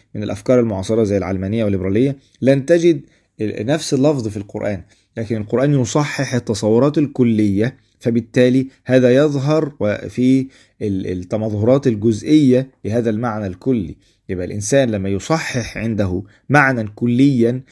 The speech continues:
بيظهر هذا في التفاصيل الجزئية حينما يصحح هذا المعنى الكلي. فالذي يرتبط بكتاب الله سبحانه وتعالى ثم يجد التطبيقات الجزئية التي في سنة النبي صلى الله عليه وسلم، بتصحح عنده مناحي الحياة.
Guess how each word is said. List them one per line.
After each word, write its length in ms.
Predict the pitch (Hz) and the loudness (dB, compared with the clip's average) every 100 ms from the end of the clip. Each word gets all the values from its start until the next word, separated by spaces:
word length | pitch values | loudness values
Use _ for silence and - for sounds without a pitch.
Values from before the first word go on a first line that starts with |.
| - - _ _ - | -20 -20 _ _ 2
بيظهر 340 | 143 165 156 | 2 4 2
هذا 280 | 147 160 151 | 2 2 2
في 120 | 127 | 0
التفاصيل 680 | 131 131 113 123 - 165 165 | -2 -2 -2 -2 0 2 4
الجزئية 640 | 127 117 110 123 120 123 | 4 2 0 0 2 2
حينما 300 | 123 123 117 | 0 -2 -2
يصحح 500 | 110 - - 107 95 | -2 -4 -8 -10 -8
هذا 140 | 104 98 | -6 -4
المعنى 280 | 95 90 | -6 -8
الكلي. 400 | 78 - 73 67 - _ _ _ | -12 -12 -12 -12 -16 _ _ _
فالذي 380 | 107 95 92 98 | -4 -2 0 -2
يرتبط 320 | 92 165 175 | 2 4 4
بكتاب 380 | 156 147 143 135 | 2 0 2 4
الله 160 | 123 | 2
سبحانه 340 | 120 98 110 104 | 0 -6 -8 -8
وتعالى 440 | 95 90 92 107 - _ _ | -8 -6 -6 -8 -12 _ _
ثم 200 | 131 113 | -2 2
يجد 260 | 135 160 143 | 4 4 2
التطبيقات 580 | - 107 117 117 151 | 0 -4 -4 -2 -2
الجزئية 720 | 156 127 131 - 165 151 104 - _ _ | -2 0 -2 0 0 2 0 -2 _ _
التي 380 | 95 98 101 92 | -10 -6 -6 -8
في 140 | - 104 | -8 -10
سنة 280 | - 127 113 | -6 -6 -4
النبي 360 | 107 101 117 117 | -2 0 0 0
صلى 140 | 101 | 0
الله 100 | 95 | -2
عليه 100 | 98 | -2
وسلم، 320 | 123 131 147 147 _ _ 113 | 0 0 -2 -6 _ _ -4
بتصحح 720 | 113 107 - 147 139 107 113 | -4 -4 -8 -6 -6 -6 -6
عنده 300 | 110 117 120 | -2 0 0
مناحي 340 | 107 113 104 | 0 -2 -4
الحياة. 400 | 101 117 143 110 | -6 -2 -2 -4